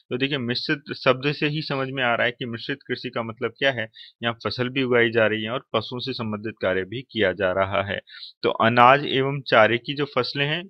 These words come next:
उगाने और पशुचारण हेतु, पशुपालन हेतु अगर कोई कृषि भूमि का उपयोग किया जाता है, तो वो क्या है? मिश्रित कृषि भूमि कहलाती है। या फिर मिश्रित कृषि भूमि पर क्या कार्य किया जाता है? अनाज एवं चारे की फसलें उगाने और पशुपालन का कार्य किया जाता है।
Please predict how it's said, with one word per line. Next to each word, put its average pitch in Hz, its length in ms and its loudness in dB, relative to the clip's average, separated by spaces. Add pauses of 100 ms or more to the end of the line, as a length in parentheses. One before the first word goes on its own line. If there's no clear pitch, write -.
उगाने 120 420 2
और - 360 -2
पशुचारण 117 720 4
हेतु, 98 520 -8
पशुपालन 131 720 2
हेतु 117 280 -6
अगर 107 220 0
कोई 110 240 -6 (400)
कृषि 110 500 -8 (120)
भूमि 110 300 -6
का 113 100 2
उपयोग 107 340 -2
किया 98 140 4
जाता 98 260 0
है, 104 80 0
तो 110 140 -8
वो 110 80 -6
क्या 101 200 -2
है? 123 240 -4
मिश्रित 110 440 -6 (100)
कृषि 117 240 -6
भूमि 98 260 -10
कहलाती 101 540 -6
है। - 60 -6 (360)
या 117 100 -2
फिर 127 160 0
मिश्रित 107 440 -4
कृषि 131 200 -8
भूमि 110 340 -8
पर - 100 -6
क्या 101 180 0
कार्य 107 300 2
किया 117 200 2
जाता 117 300 2
है? 165 140 -6 (320)
अनाज 127 520 4
एवं 123 300 -2
चारे 104 300 2
की 110 140 -10
फसलें 104 380 -6
उगाने 92 480 -4
और 156 100 -6
पशुपालन 95 640 -4
का 143 160 -8
कार्य 95 380 -2
किया 92 320 -4
जाता 92 440 -6
है। - 40 -12